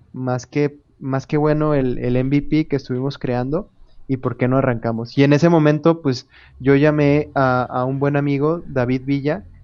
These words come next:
que hoy es el, el C O O,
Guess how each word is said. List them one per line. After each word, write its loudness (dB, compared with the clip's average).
que -2
hoy 0
es -4
el, -2
el -6
C -2
O 2
O, 0